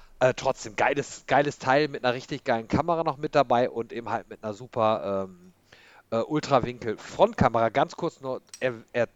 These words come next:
er, ähm, noch mal ganz kurz als Ergänzung zum iMac. Das, der iMac hat diesmal wohl endlich mal eine vernünftige Eyesight, äh, Kamera oder FaceTime, äh, Kamera bekommen,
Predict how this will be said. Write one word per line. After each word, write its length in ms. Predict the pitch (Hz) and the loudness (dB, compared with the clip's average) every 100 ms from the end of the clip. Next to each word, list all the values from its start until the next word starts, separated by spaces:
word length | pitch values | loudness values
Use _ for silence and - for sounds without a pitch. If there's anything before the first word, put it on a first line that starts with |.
| - | -4
er, 680 | 110 107 104 95 98 98 95 | 0 2 2 -2 -2 -2 -4
ähm, 220 | 95 95 - - | -12 -20 -20 -14
noch 80 | 98 | -12
mal 80 | 98 | -8
ganz 240 | 98 - | -8 -8
kurz 300 | - 98 - | -14 -12 -8
als 160 | 87 - | -8 -8
Ergänzung 600 | 101 90 123 135 135 113 | -10 -4 -2 -2 -6 -12
zum 160 | 110 104 | -10 -4
iMac. 320 | 123 147 - - - - | -2 -2 -4 -8 -18 -14
Das, 100 | 117 | -12
der 320 | 101 123 117 | -6 -2 2
iMac 240 | 123 127 127 | 2 2 0
hat 100 | - - | -2 -6
diesmal 500 | 123 123 113 113 104 | -12 -2 0 0 -2
wohl 360 | 104 107 113 - _ _ _ | -8 -8 -8 -8 _ _ _
endlich 500 | 127 147 147 127 - | -2 -2 -2 -8 -6
mal 100 | 120 | -6
eine 120 | 117 110 | -6 -6
vernünftige 840 | 117 113 113 - 110 104 107 101 - - - - - | -10 -12 -16 -10 -6 -2 -2 -2 -10 -20 -20 -12 2
Eyesight, 580 | 147 - - 104 101 - | 2 2 2 2 2 -4
äh, 180 | 107 104 | -8 -2
Kamera 340 | 113 101 101 | -2 0 -2
oder 220 | 98 104 | -2 -4
FaceTime, 640 | - 147 - 123 110 110 98 | 0 -2 0 0 0 -2 -4
äh, 340 | 101 95 98 | -2 -2 0
Kamera 340 | 117 110 101 | 0 2 0
bekommen, 440 | 98 - 104 110 | -2 -4 -4 -4